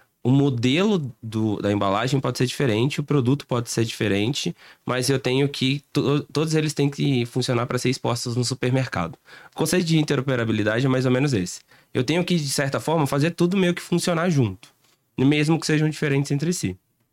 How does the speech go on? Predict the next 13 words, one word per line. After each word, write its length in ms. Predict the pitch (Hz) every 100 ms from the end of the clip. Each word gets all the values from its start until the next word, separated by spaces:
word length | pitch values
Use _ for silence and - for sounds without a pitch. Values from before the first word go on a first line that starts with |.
| _ _ _ _ _ _ - - -
É, 420 | - 123 127 113 -
e 120 | 156
o 60 | 220
dinheiro 380 | 165 143 143 127
físico, 560 | - 160 175 120 117
pra 220 | 113 117
mim, 380 | 107 123 170 131 -
é 80 |
o 80 | 120
melhor 280 | 131 135 151
exemplo 380 | 185 160 151 151
disso 260 | 139 139
tudo. 320 | - 123 87